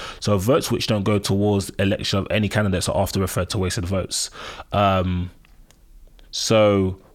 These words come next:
when a minority party support begin to feel that they have no realistic hope or ever electing their candidate of choice, it's just tight. <laughs> It's just tight.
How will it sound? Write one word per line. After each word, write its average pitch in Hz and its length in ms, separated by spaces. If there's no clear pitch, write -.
when 131 240
a - 20
minority 131 480
party 101 400
support - 460
begin 104 320
to 95 120
feel 110 280
that - 140
they 101 60
have 92 160
no 101 120
realistic 101 340
hope 104 460
or - 220
ever 107 180
electing 104 280
their 98 100
candidate 98 320
of - 120
choice, - 520
it's - 140
just 147 140
tight. - 240
<laughs> - 1120
It's 101 160
just 104 120
tight. 87 160